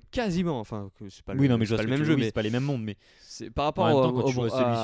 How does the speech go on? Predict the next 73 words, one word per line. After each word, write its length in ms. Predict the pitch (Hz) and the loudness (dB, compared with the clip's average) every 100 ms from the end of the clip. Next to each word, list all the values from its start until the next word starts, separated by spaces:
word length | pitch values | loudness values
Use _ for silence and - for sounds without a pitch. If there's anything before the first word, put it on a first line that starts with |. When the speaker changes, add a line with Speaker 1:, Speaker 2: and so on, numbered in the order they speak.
| 107 | -2
Speaker 2:
sur 80 | 104 | -2
Wii 140 | 110 147 | -4 -6
U, 40 | |
c'est 100 | 113 | -8
un 60 | 101 | -10
peu 160 | 104 | -12
la 60 | 98 | -12
même 140 | 95 | -14
chose 180 | - 87 | -16 -20
aussi, 80 | - | -16
Speaker 1:
Ah, 140 | - 151 | -8 -2
bah, 120 | 139 | 0
Speaker 2:
hein. 40 | |
Speaker 1:
justement, 340 | 131 113 165 160 | 0 -4 -6 -4
non, 200 | 147 135 | -6 -8
je 160 | 120 | -10
trouvais 260 | 113 131 135 | -14 -10 -12
que 100 | - | -10
sur 160 | - 120 | -8 -6
Wii 200 | 120 147 | -6 -6
U, 100 | 147 | -4
les 140 | 120 | -4
décors 320 | 117 117 139 | -6 -6 -6
avaient 140 | 117 113 | -4 -6
été 120 | 123 | -4
refaits, 540 | 113 113 131 131 135 | -6 -6 -6 -6 -6
les... 220 | 117 110 | -6 -6
il 40 | 107 | -4
y 60 | |
a 80 | 107 | -6
certains 260 | - - 127 | -8 -6 -4
mé-, 80 | 117 | -4
Speaker 2:
Ah, 60 | 113 113 | -8 -6
c'est 160 | 123 - | -6 -2
la 120 | 110 | -2
magie 180 | 110 104 | -2 -2
Speaker 1:
mécanismes, 60 | |
Speaker 2:
de 40 | 110 | -2
la 160 | 104 | 0
H 120 | 110 120 | -2 -4
D. 180 | 151 - _ | -8 -8 _
Speaker 1:
voilà, 260 | 104 110 123 117 | -6 -4 -4 -4
non, 140 | 123 | -4
mais 80 | 156 | -2
certains 240 | 160 - 156 | -6 -6 -4
mécanismes 480 | 143 151 165 - | -2 -4 -4 -4
refaits, 320 | 123 123 156 135 | -4 -2 -2 -4
là, 120 | 135 | -4
c'était, 280 | 117 - 117 | -8 -10 -10
euh, 260 | 101 92 90 _ _ _ _ | -8 -12 -16 _ _ _ _
<laughs> 160 | - - | -20 -18
c'était, 480 | - 143 - 139 120 | -14 -14 -10 -10 -8
je 60 | |
vais 80 | 117 | -6
pas 80 | 139 | -2
dire 140 | 139 | -2
du 80 | 127 | -2
copier-coller, 480 | 139 123 - 139 127 | -6 -6 -6 -6 -6
mais 400 | 104 101 98 95 101 - _ - _ | -10 -10 -12 -14 -20 -20 _ -20 _
voilà, 180 | 101 80 - 104 | -10 -8 -12 -12
moi, 80 | |
ce 60 | 107 | -6
Speaker 2:
Et 20 | |
Speaker 1:
que 40 | 123 | -2
Speaker 2:
la 60 | 120 | -2
Speaker 1:
j'en 80 | |
Speaker 2:
trois 160 | 117 131 | 2 2
D, 80 | 131 | 2
Speaker 1:
pense. 40 | |
Speaker 2:
elle 60 | 113 | 0
sert 160 | - | -4
à 100 | 104 | -6
rien. 180 | 120 147 | -4 -6